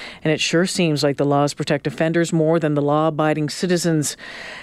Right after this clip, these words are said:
My heart breaks for the mother who was assaulted and is now in hospital. How devastated she must feel to have lost her children in such a horrific way. A concerned citizen. And yes,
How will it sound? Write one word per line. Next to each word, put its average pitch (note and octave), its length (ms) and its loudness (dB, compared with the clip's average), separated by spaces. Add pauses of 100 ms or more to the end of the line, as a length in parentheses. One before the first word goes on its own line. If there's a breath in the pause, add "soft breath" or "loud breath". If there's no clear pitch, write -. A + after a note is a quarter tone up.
(140 loud breath)
My F#3 100 2
heart G#3+ 200 2
breaks A3 300 2
for A3+ 60 -4
the G#3+ 120 2
mother A3 480 4
who G#3+ 100 0
was F#3 160 2
assaulted G#3+ 600 2
and F#3 120 2
is D#3 140 0
now F3 200 4
in E3 60 2
hospital. G#3 680 0
How F#3 160 2
devastated F#3+ 800 0
she - 160 0
must D#3+ 240 0
feel E3 340 2 (300 loud breath)
to - 100 -2
have D#3 120 0
lost D#3+ 320 2
her G3+ 100 -2
children D#3+ 460 2
in D#3+ 100 0
such - 240 -2
a D#3+ 60 -2
horrific D3 500 0
way. C#3+ 320 2 (340 loud breath)
A D#3 60 -2
concerned D#3 640 2
citizen. C#3+ 540 0
And D3+ 220 0
yes, D3 400 2